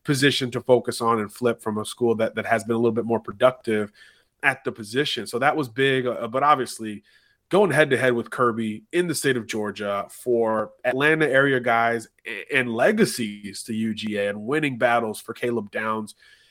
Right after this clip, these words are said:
and, and Justice Haynes, just about as strong optically as you could get.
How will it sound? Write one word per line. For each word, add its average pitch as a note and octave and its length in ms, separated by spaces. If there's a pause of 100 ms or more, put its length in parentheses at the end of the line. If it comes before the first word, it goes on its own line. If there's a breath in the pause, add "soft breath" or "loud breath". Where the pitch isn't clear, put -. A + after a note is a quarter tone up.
and, A#2+ 220
and A2 120
Justice A#2 420
Haynes, A2+ 360
just - 460 (120)
about B2+ 340
as A2 180
strong D3 500
optically B2 560
as G#2+ 100
you A#2 100
could - 180
get. F#2+ 240